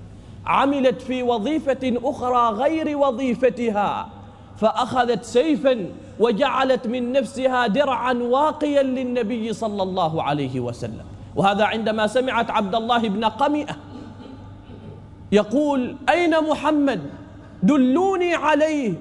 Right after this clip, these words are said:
لا نجوت إن نجا". ما كان من هذه المرأة إلا أن تركت ما في يدها من الماء، وقام مصعب بن عمير رضوان الله عليه معها، فأخذا يدافعان ويذودان عن النبي صلى الله عليه وسلم.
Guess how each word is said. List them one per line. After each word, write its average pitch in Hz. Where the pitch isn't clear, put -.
لا 320
نجوت 302
إن 294
نجا". 208
ما 233
كان 220
من 202
هذه 196
المرأة 196
إلا 208
أن 185
تركت 262
ما 220
في 214
يدها 214
من 208
الماء، 214
وقام 233
مصعب 226
بن 226
عمير 240
رضوان 240
الله 233
عليه 240
معها، 254
فأخذا 233
يدافعان 220
ويذودان 208
عن 220
النبي 190
صلى 160
الله 139
عليه 117
وسلم. 107